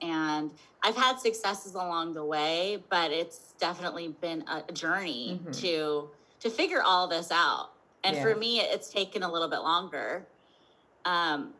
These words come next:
Speaker 1: so I ha-, I knew I wanted to work with women. And then I started thinking about, well, what kind of women and who am I attracted to?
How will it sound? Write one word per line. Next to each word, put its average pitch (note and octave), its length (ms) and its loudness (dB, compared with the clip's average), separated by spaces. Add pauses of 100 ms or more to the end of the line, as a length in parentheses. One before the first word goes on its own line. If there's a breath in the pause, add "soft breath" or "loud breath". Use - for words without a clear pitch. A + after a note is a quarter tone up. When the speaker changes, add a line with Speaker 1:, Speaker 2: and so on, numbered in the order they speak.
Speaker 1:
so G#3 500 4
I G#3+ 240 4
ha-, G#3 260 2
I F#3+ 100 0
knew A3 140 -2
I B3+ 100 4
wanted C#4 240 4
to D4 40 0
work C4 220 2
with C#4 220 -2
women. F#3 580 -2 (1040)
And G3 120 -2
then G3 160 4
I G#3+ 80 4
started G#3 360 -2
thinking G3 300 -8
about, E3+ 180 -2
well, E3+ 100 0
what - 160 -2
kind A3+ 320 -2
of A3 160 0
women F#3+ 480 0
and E3 160 -4 (160)
who F3 200 -2
am E3+ 120 -2
I D#3 400 -2 (380 soft breath)
attracted G#3+ 580 2 (160)
to? F#3+ 720 2